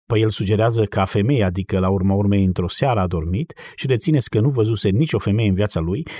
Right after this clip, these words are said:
iar când s-a trezit a doua zi dimineață, era căsătorit cu una. Nici măcar nu știa ce este o femeie. Dar adevărata problemă aici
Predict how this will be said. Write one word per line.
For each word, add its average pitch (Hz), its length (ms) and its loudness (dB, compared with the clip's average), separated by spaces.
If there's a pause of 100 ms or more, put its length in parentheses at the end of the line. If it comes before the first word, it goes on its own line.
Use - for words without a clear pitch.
(120)
iar 139 140 0
când 139 180 0
s-a 123 120 0
trezit 113 380 0
a 117 80 2
doua 113 200 2
zi 104 160 -2
dimineață, 107 580 0 (340)
era 131 220 0
căsătorit 98 460 -2
cu 80 120 -8
una. 73 200 -8 (640)
Nici 196 200 2
măcar 180 320 2
nu 151 100 4
știa 143 200 0
ce 127 140 -2
este 117 160 -2
o 117 40 2
femeie. 82 440 -4 (340)
Dar 151 160 0
adevărata 135 480 0
problemă 127 360 0
aici 113 220 -2